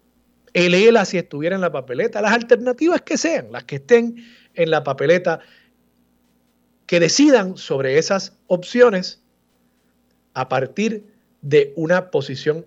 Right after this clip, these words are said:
de fortaleza y no de una posición de debilidad. Y yo creo que ese siempre ha sido el planteamiento mío y de muchos otros. Y bueno, ignórenlo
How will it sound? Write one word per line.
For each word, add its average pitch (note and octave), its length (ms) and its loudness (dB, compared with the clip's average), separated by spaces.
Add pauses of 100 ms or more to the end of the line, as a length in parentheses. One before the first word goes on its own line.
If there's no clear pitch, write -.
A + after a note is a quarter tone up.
de A#2+ 180 -4
fortaleza C#3+ 880 -4 (400)
y C3+ 140 -10
no F3 340 0
de A#2+ 140 -6
una C#3+ 300 -4
posición D3 680 -6
de C3 140 2
debilidad. A2+ 920 -2 (680)
Y - 60 -16
yo A#2+ 100 -8
creo E3+ 140 4
que E3+ 60 4
ese D3+ 100 -6
siempre D3+ 260 0
ha - 20 -2
sido D3+ 140 -2
el C#3 80 -2
planteamiento B2 840 -6
mío A#3+ 420 2 (240)
y B2 80 -10
de A2+ 100 -4
muchos A#2 380 0
otros. F#3 320 2 (1080)
Y C3+ 100 -10
bueno, C3 280 0 (140)
ignórenlo E3+ 840 4